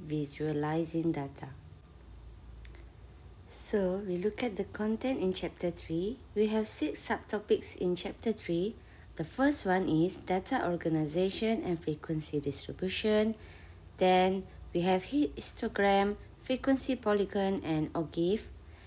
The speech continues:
Three point three, stem and leaf plot. Three point four, box plot. Three point five, other types of graph for qualitative data.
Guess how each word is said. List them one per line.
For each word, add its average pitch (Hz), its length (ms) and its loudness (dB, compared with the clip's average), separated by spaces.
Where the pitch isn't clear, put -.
Three 294 240 0
point 254 320 4
three, 247 240 4
stem 202 400 -2
and 165 160 4
leaf 196 260 2
plot. 190 380 2
Three - 160 -8
point 151 240 -2
four, 208 240 4
box - 320 -2
plot. 196 400 4
Three 277 160 -2
point 240 320 0
five, 233 380 2
other 185 260 2
types 226 480 -4
of 175 240 -6
graph 190 400 2
for 190 240 -4
qualitative 185 600 -2
data. 196 600 0